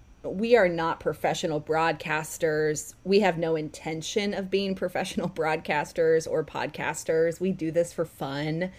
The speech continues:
And we recognize that we talk a certain way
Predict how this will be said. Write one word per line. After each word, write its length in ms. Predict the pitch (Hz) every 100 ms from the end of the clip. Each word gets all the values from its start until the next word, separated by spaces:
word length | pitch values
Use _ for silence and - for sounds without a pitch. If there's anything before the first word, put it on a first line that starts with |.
| - - - - - -
And 400 | 226 226 220 233
we 160 | 285 294
recognize 960 | 175 165 190 170 180 165 165 165 160
that 220 | - 156 -
we 220 | 160 160
talk 420 | - 160 160 -
a 60 | 170
certain 440 | - 165 165 151
way 680 | 151 147 147 151 151 143